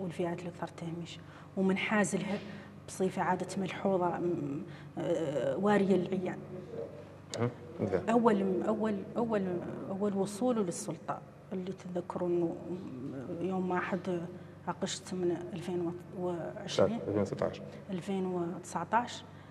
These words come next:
Speaker 1: انشأ مندوبية تآزر اللي تأسست يوم تسعة وعشرين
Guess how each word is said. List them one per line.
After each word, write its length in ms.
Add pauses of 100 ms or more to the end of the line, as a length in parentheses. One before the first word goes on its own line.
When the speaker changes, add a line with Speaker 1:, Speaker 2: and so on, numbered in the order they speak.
(160)
Speaker 1:
انشأ 400 (600)
مندوبية 580 (120)
تآزر 500 (440)
اللي 300
تأسست 560
يوم 220
تسعة 240
وعشرين 680